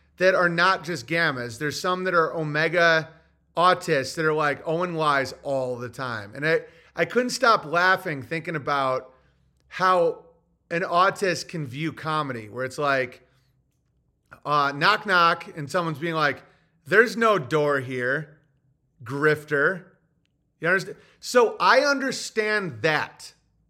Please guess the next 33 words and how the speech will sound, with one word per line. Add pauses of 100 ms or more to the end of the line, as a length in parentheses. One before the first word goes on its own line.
(240)
Now, (380)
when
have
you
ever
seen
me
misrepresent
for
money
or
agenda (360)
or
when
it's
non-comedic? (1800)
All
I
do,
like,
all
exa-,
oh,
Jacobet
is
not
getting
kicked
out
of
New
Jersey.
Right.